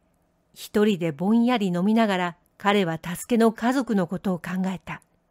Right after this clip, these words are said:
五つの長吉を抱えて、助けの女房のおみよは火を取りをしている。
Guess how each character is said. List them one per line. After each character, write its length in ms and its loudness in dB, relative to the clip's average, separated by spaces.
五 300 -2
つ 140 -4
の 140 2
長 240 0
吉 260 -2
を 80 2
抱 300 -4
え 60 -2
て、 260 -6
助 360 -4
け 20 2
の 140 4
女 240 4
房 200 0
の 180 -2
お 60 0
み 160 4
よ 120 0
は 220 -4
火 260 0
を 140 2
取 220 -4
り 40 -2
を 80 -4
し 120 -10
て 80 -10
い 120 -10
る。 160 -12